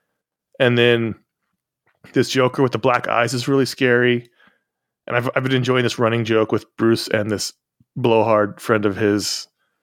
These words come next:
who is modeled after, what's his name? From The Bear and from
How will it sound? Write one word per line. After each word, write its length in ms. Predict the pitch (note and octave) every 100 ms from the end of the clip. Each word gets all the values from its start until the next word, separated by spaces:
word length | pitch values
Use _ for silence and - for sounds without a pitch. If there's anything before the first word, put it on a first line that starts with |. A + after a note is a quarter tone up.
| _ _ _ _
who 180 | B2 A2+
is 160 | G2+
modeled 460 | A2+ G#2+ G#2+ G#2+ G2+
after, 720 | G2 G2 - G#2 G2 G2 F#2 - _ _
what's 180 | F#2+ -
his 140 | - G2
name? 360 | F#2+ F#2+ F#2+ - _ _ _ _ _ _ _ _ _ _
From 400 | - F#2 F#2+ F#2
The 100 | G2
Bear 540 | G2+ G2+ G2 G2 F#2+ -
and 160 | G2
from 460 | - F#2+ F#2 F#2